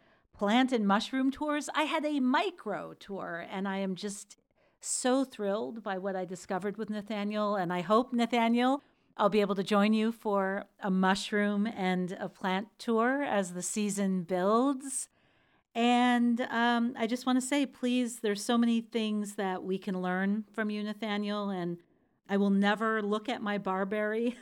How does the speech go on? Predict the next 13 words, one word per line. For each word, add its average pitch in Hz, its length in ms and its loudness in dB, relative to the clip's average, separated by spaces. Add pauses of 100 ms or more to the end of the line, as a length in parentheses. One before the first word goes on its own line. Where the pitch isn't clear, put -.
(200)
<laughs> - 260 -12
plant 285 540 2 (100)
again 269 640 4
in 294 200 2
the 294 80 0
same 269 340 4
way, 269 320 2 (360)
knowing 247 420 4
that 233 120 0
it 240 120 2
has 240 600 -4 (220)
those, 214 920 0
those 196 560 -2